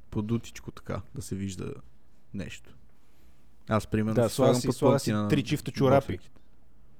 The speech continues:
Speaker 1: Такива подплънки от сутиени, някакви стари. И си ги слагаш
Speaker 2: Да,
Speaker 1: и ти
Speaker 2: забавно.
Speaker 1: стърчи
Speaker 2: Слага
Speaker 1: къ-
Speaker 2: си,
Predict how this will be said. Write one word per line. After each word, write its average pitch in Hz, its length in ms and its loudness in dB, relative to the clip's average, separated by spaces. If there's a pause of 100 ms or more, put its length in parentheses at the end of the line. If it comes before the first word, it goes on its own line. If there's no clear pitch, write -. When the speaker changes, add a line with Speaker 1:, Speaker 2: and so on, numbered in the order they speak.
(1000)
Speaker 1:
Такива 247 280 2
подплънки 190 460 2
от 170 100 0
сутиени, 123 460 0
някакви 98 260 -4
стари. 107 480 0 (680)
И 127 80 -4
си 123 120 -6
ги 113 80 -10
слагаш 113 380 0
Speaker 2:
Да, 131 60 0
Speaker 1:
и 131 60 4
ти 135 60 4
Speaker 2:
забавно. 120 320 2
Speaker 1:
стърчи - 140 -10
Speaker 2:
Слага 139 200 6
Speaker 1:
къ- 113 40 2
Speaker 2:
си, 143 100 -2